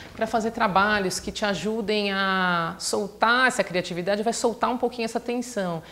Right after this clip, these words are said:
Então, dançar, pintar um quadro, é, fazer uma colagem, escrever um diário, coisas que você possa soltar essa criatividade, canalizando essa energia pra uma coisa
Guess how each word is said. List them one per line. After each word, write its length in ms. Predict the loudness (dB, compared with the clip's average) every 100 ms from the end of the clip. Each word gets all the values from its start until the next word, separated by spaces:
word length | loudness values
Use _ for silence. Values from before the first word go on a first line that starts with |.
| -8
Então, 200 | -2 2
dançar, 960 | 4 4 4 4 6 6 4 2 -4 -12 -20 -16 -8
pintar 240 | -2 0
um 100 | 0
quadro, 960 | 0 0 2 2 2 0 0 -2 -2 -4 -12 -16 -18 -10 -2
é, 880 | 0 2 0 0 0 0 -2 -4 -6 -8 -16 -20 -4
fazer 360 | 0 4 6 6
uma 1000 | 4 4 4 4 4 2 2 0 -4 -4
colagem, 1200 | 4 6 8 8 8 6 2 0 -2 0 -2 -4
escrever 400 | -2 0 2 2
um 80 | 2
diário, 640 | 2 2 4 2 2 0
coisas 300 | 0 0 0
que 100 | -4
você 280 | -2 0 0
possa 360 | 2 2 2 0
soltar 680 | 2 2 2 4 4 4
essa 180 | 0 -2
criatividade, 1120 | -2 -2 -2 -4 -4 0 2 2 2 0 -2 -4 -10 -10
canalizando 720 | -4 0 2 2 4 4 4
essa 180 | 2 0
energia 560 | -2 -2 -4 -2 -2
pra 120 | -2 -4
uma 140 | -4
coisa 600 | 0 0 0 -2 -2